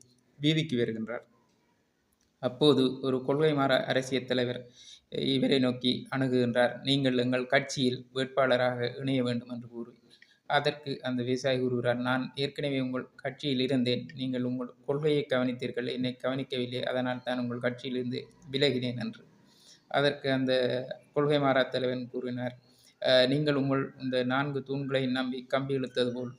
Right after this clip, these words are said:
தான் எனது வேலையும்" என்று கூறினார். இதுதான் இந்த கதை. அ, நாங்கள் இன்று கொண்டாடி கொண்டிருக்கும்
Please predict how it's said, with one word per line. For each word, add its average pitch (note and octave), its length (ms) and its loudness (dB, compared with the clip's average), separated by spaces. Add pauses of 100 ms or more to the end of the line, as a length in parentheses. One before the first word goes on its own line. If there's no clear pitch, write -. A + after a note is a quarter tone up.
தான் B2 300 -4
எனது B2 360 -4 (220)
வேலையும்" B2 400 2
என்று - 280 -10 (400)
கூறினார். A#2+ 520 0
இதுதான் B2+ 320 2
இந்த B2 240 -2
கதை. B2 280 2 (540)
அ, - 120 0 (580)
நாங்கள் D3 540 2
இன்று D3+ 720 0
கொண்டாடி C#3 420 4
கொண்டிருக்கும் C3+ 600 -2